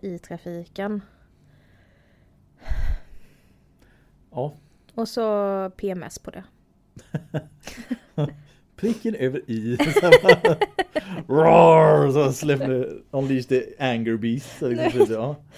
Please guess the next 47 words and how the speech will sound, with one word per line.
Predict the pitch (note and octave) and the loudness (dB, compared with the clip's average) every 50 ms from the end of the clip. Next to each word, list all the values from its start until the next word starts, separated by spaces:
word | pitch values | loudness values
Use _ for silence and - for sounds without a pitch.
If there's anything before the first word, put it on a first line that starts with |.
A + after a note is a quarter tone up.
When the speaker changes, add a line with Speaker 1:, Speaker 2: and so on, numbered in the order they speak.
| - - - - - - | -20 -20 -20 -20 -20 -14
Speaker 1:
Alltså, | - - C#4 C#4+ D#4 | -8 -6 -4 -4 -4
det | C#4 D4+ | -2 -2
var, | D#4 D4+ D4+ D4 C#4+ C#4+ C#4 C4+ A#3 | -2 0 0 0 0 0 -2 -2 -4
det | A#3 C#4 | -4 -2
var | C#4+ D4+ D#4 | -2 0 0
en | D#4+ | -2
så | E4 E4 D4+ | -2 -4 -4
jobbig | C#4+ C#4 C#4 C#4+ C#4 B3+ A#3 A3 A#3 A#3 A3 | -4 -2 -2 -2 -2 -4 -6 -6 -6 -6 -6
vecka | A3+ G#3+ - _ _ - - G#3+ A#3 | -6 -8 -10 _ _ -10 -6 -6 -6
att | A#3+ B3 | -4 -4
jag | B3 | -6
ville | B3+ B3+ B3+ B3 A#3 | -6 -6 -6 -6 -6
bara | A#3+ A#3 A3+ | -4 -4 -4
så | A3+ | -4
här | G3+ G#3 | -6 -4
lägga | A3+ A#3 A#3 A3+ G#3 A3 A3 G#3+ | -4 -4 -4 -6 -6 -8 -6 -6
mig | A3 A3 | -6 -6
ner | A3 A3 G#3 F#3+ F#3 | -6 -6 -6 -6 -8
och | F#3+ G3 G3 | -8 -10 -10
gråta | - A3+ G#3+ G#3 G#3+ G#3+ G#3+ G3+ G3+ G3+ - - _ - - | -10 -10 -8 -6 -6 -6 -6 -6 -8 -8 -10 -12 _ -10 -8
en | G3+ A3 A3 G#3+ | -8 -8 -8 -8
period. | - G#3 F#3 F#3 F3 - - - - A3+ - _ _ _ _ _ _ _ | -8 -8 -6 -6 -6 -8 -8 -12 -14 -18 -20 _ _ _ _ _ _ _
Speaker 2:
Mm. | - G2+ G2+ F#2+ F#2 - - - _ - | -14 -12 -12 -12 -14 -18 -20 -20 _ -16
Men | G2 G#2 | -12 -10
alltså, | G#2 A2 A2+ A2 G#2 - - - _ _ _ _ _ _ _ _ _ _ _ _ _ _ _ _ _ - - - | -6 -4 -4 -4 -6 -8 -12 -20 _ _ _ _ _ _ _ _ _ _ _ _ _ _ _ _ _ -20 -12 -6
jag | C#3 D3+ E3+ | -4 -2 0
har | G3+ | 0
inte | G#3 F#3+ F3 G#3 | -2 -2 -4 -4
blivit | F3+ F#3+ F#3+ E3+ F3+ | -4 -4 -4 -4 -4
utputtad | D#3 C#3+ - - A2+ - A2+ G#2 | -6 -6 -6 -8 -6 -4 -4 -6
i | G2+ G2+ | -6 -8
trafiken, | F#2+ A2 G2 G#2 F#2+ F2+ F2 - A#2+ C3+ F3+ F#3+ F3 F3 - - | -10 -10 -8 -8 -8 -8 -8 -8 -8 -8 -8 -8 -10 -12 -16 -14
Speaker 1:
Mm. | G#3+ G#3+ A3 G#3+ A3 A3+ A#3+ - _ _ | -12 -10 -8 -8 -8 -8 -10 -14 _ _
Speaker 2:
kan | - A2+ | -10 -8
jag | G#2+ A2 | -6 -8
ju | G#2+ - G#2+ | -8 -8 -8
erkänna. | G#2 G#2 G#2 G2+ G#2+ A#2 A#2+ - - - | -8 -8 -8 -8 -8 -8 -10 -12 -12 -8
Däremot, | A#2 C3+ D#3 E3+ C#3+ B2+ - - - _ _ _ _ _ _ _ _ _ | -4 -4 -2 -2 -4 -6 -8 -10 -20 _ _ _ _ _ _ _ _ _
det | C3 A#2+ A#2 A2+ | -12 -8 -8 -6
som | A2+ A#2+ | -6 -6
du | A2+ | -8
beskriver | A2 A2+ A#2 B2+ A#2+ A2+ | -8 -8 -6 -6 -6 -6
när | A2+ A2 | -6 -6
man | A2 G#2+ | -8 -8
blir | A2+ A#2 | -8 -10
skälld | - - D3 D3+ D3+ C3 A2+ - - | -8 -6 -6 -4 -4 -6 -6 -8 -8
på, | - G#2+ G2+ G2+ G2+ | -6 -6 -6 -6 -8